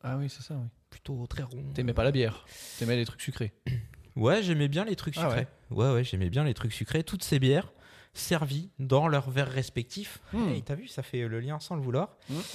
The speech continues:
Speaker 2: Mention spéciale à la Mango Coco, servie dans une demi-coque de noix de coco. C'était grave la classe.
Speaker 1: C'est clair, c'est rigolo.
Speaker 2: Eh ouais.
Speaker 1: Une
Speaker 2: Je
Speaker 1: vraie coque ou un, un truc en verre ?
Speaker 2: Non, non, non, une vraie coque, euh,
Speaker 1: Ah, waouh.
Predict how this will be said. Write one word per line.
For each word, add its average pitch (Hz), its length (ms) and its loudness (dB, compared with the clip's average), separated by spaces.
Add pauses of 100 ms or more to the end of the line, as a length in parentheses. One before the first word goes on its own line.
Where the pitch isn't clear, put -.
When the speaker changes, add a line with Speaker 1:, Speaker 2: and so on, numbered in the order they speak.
(400)
Speaker 2:
Mention 240 520 4
spéciale 170 500 0
à 107 80 4
la 107 140 4
Mango 196 400 4
Coco, 143 480 2
servie 156 360 -2
dans 135 140 2
une 117 220 0
demi-coque 170 540 0
de 131 100 2
noix 127 220 2
de - 80 -12
coco. 147 500 -4 (420)
C'était 110 320 -8
grave 156 300 -4
la 143 80 0
classe. - 460 -4 (240)
Speaker 1:
C'est - 140 -4
clair, - 200 -6
c'est - 120 -10
rigolo. 107 260 -6 (140)
Speaker 2:
Eh - 40 -10 (160)
ouais. - 100 -14 (680)
Speaker 1:
Une 120 100 -4
Speaker 2:
Je 107 40 -4
Speaker 1:
vraie 131 120 2
coque 254 300 -2
ou 131 60 0
un, 123 280 0
un 120 60 -2
truc - 180 -8
en 113 60 -4
verre ? 117 220 -4
Speaker 2:
Non, 170 100 -4
non, 214 140 -6
non, 220 80 -6
une 117 160 -4
vraie 135 160 -6
coque, 143 280 -8
euh, 101 420 -4 (140)
Speaker 1:
Ah, 110 80 -4
waouh. 95 260 -4